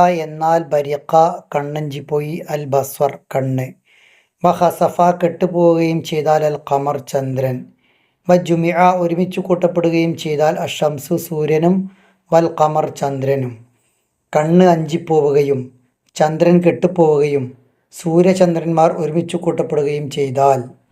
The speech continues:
അന്ത്യദിനത്തിൽ സംഭവിക്കുന്ന മൂന്ന് അടയാളങ്ങളാണ്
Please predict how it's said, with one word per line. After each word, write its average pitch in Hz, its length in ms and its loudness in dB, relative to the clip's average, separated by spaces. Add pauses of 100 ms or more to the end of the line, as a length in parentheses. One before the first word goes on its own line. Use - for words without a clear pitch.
(160)
അന്ത്യദിനത്തിൽ 185 760 4
സംഭവിക്കുന്ന 151 640 -2 (1300)
മൂന്ന് 170 420 6 (1300)
അടയാളങ്ങളാണ് 156 960 2